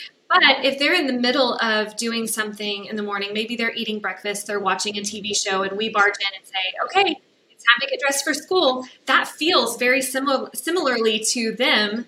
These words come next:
that it would for us if we were sitting down watching a show and our husband came in and barked a command at us, <laughs> right?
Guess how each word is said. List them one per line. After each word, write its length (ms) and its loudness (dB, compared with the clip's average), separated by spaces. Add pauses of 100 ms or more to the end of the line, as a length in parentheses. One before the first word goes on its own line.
(100)
that 300 2
it 180 -2
would 200 -2
for 300 -4
us 300 0
if 140 -10
we 120 -4
were 120 -4
sitting 320 -4
down 240 0
watching 280 -2
a 60 -2
show 240 -2
and 100 -4
our 80 -2
husband 400 -6
came 240 -8
in 260 -6
and 220 -8
barked 280 -2
a 40 -4
command 440 -8
at 120 -6
us, 340 -2
<laughs> 20 -20
right? 340 0